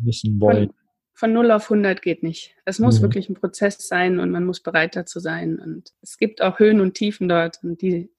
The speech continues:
Speaker 2: sind auch vollkommen in Ordnung.
Speaker 1: Ja. Ja, und das ist ja genau das, was wir hier auch gerade mit deinem Themenbereich, ähm, besprechen wollen, ne? Dass wir einfach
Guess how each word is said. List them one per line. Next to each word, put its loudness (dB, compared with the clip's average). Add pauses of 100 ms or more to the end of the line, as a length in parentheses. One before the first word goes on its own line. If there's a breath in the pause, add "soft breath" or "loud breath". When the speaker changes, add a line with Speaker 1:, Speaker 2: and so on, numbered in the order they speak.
(260)
Speaker 2:
sind 2
auch -2
vollkommen -2
in 0
Ordnung. -4 (360)
Speaker 1:
Ja. 4 (520 loud breath)
Ja, 4
und 4
das 2
ist -6
ja 4
genau 4
das, 0
was -4
wir 4
hier 4
auch 4 (140)
gerade 2
mit 2
deinem 4
Themenbereich, 0 (220)
ähm, 0
besprechen 0
wollen, 0
ne? 0 (400 loud breath)
Dass -2
wir 4
einfach 2